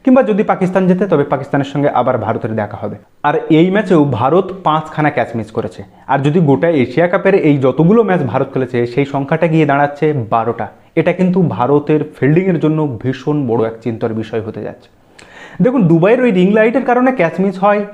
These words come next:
এটা ঠিক আছে, এটা মা-, মানে তার অতীতের একটা রেকর্ড আছে, কিন্তু যখন আন্তর্জাতিক ম্যাচে খেলতে নামছি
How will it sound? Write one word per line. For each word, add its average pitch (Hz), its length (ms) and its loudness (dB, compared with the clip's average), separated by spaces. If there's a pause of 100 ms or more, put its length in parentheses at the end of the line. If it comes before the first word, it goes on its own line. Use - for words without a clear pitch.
(180)
এটা 175 240 2 (180)
ঠিক 214 180 0
আছে, 120 240 -2 (140)
এটা 190 140 2 (360)
মা-, 139 140 2
মানে 147 160 0
তার 156 160 0 (140)
অতীতের 202 360 4
একটা 190 200 0 (140)
রেকর্ড 135 360 0
আছে, - 140 -8 (300)
কিন্তু 175 160 0
যখন 156 240 0
আন্তর্জাতিক 180 680 -2
ম্যাচে 131 260 -2
খেলতে 139 300 -2
নামছি 113 300 -2